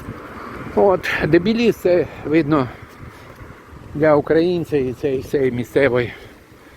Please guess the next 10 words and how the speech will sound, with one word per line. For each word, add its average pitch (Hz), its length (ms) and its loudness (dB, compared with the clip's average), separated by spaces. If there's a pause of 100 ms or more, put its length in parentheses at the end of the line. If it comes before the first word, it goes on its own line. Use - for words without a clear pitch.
(340)
бедлоти, 139 680 2
це 123 280 0 (1300)
уродження, 123 680 4
уродження. 117 640 -8
Вони 110 240 -6 (680)
народжуються 117 720 -2
дебілами. 180 800 -2 (760)
Саме 160 260 0
цікаво, 151 520 2
що 135 320 2